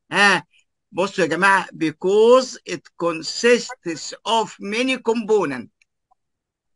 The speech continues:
فاكرين الخلية مش كان فيها مكونات؟ فاسمها سيستم.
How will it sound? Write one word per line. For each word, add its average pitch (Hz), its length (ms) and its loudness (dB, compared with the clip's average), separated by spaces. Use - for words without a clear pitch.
فاكرين 208 460 2
الخلية 214 680 4
مش 170 200 -6
كان 202 180 -4
فيها 233 240 2
مكونات؟ 202 760 0
فاسمها 202 420 -2
سيستم. 185 580 -6